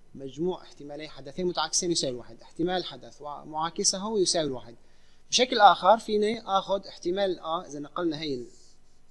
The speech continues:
الآ خط إلى الطرف الآخر، احتمال الحدث المعاكس للطرف الآخر، شو بصير معنا؟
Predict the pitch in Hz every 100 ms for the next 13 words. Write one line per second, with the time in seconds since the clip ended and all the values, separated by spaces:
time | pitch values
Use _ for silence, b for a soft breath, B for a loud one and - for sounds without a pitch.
0 | - - 123 127 127 - 156 151 - 123
1 | - - - - - - - - - 123
2 | 113 156 156 131 139 160 170 - 135 139
3 | 123 - - 143 - 127 127 127 101 110
4 | - 151 156 160 165 185 127 117 170 151
5 | 156 165